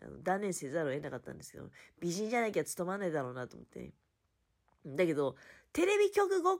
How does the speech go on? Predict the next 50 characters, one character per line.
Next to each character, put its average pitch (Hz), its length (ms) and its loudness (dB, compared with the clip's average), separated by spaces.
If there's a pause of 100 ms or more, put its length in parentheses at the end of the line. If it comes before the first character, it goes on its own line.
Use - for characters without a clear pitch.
こ 285 140 0
と - 80 0
か 190 80 4
で 131 140 0
き 185 140 -6
る 151 60 -2
よ 123 140 -4
ね。 143 220 -10 (180)
う - 60 -12
ん、 135 140 -8
今 - 140 -10 (160)
度 202 100 0
ね、 139 160 -2
な 143 80 -4
ん - 20 -8
か、 131 140 -4 (280)
食 269 380 -4
レ 466 160 0
ポ - 120 -6
と - 60 -12
か 196 140 -2
撮 247 140 -4
っ - 20 -14
て 196 160 -4
み 156 100 -6
た 175 140 2
い 156 60 2
な 135 140 -2
っ - 20 -4
て、 139 100 -10
個 - 180 -4
室 - 280 -4
の 185 260 -2 (400)
お 175 80 -4
店 175 280 0
で。 160 260 4
<laughs> - 60 -10
そ - 220 0
う 359 40 6
い 349 40 10
う 262 40 2
こ 339 100 6
と 220 160 0
も 147 60 -8
考 - 160 2 (160)
え 240 100 6
て 170 140 0
ん 127 40 -4
だ 131 60 -8
よ。 120 100 -8